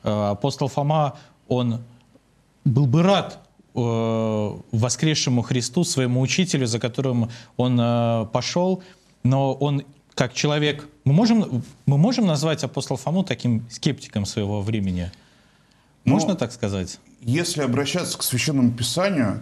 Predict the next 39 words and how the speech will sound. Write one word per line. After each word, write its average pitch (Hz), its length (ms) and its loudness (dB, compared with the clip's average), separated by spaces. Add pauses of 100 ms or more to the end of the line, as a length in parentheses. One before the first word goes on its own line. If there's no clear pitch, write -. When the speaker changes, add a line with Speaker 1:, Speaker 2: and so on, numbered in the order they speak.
Speaker 2:
то 117 600 0 (460)
<laughs> - 460 -10
этот 139 260 -2
скепсис - 640 -6
был 127 180 2
не 131 100 4
только 131 280 -2
у 98 40 -2
апостола 98 460 -8
Фомы. 101 400 -6 (440)
Если 123 320 0
мы 135 140 2
вспомним, 123 380 0
вот 101 160 -4
мы 110 100 0
вспомним 107 380 -2
про 101 220 -4
Авраама 104 540 -2 (200)
и 120 80 0
про 113 160 -2
его 120 220 4
жену 127 260 2
Сару, 123 400 0
Speaker 1:
Мгм. 117 200 2 (120)
Speaker 2:
когда 107 340 0
вот, 101 240 -4 (220)
э, 95 300 -2
к - 140 -12
нему 127 280 2
пришёл 113 400 -4
Бог 143 380 -2 (280)
в 113 60 -2
виде 101 180 -2
с-, - 100 -10
трёх 113 320 -4
ангелов, 95 460 -4
да, - 260 -4 (340)
и 107 100 -2
вот, 113 360 -2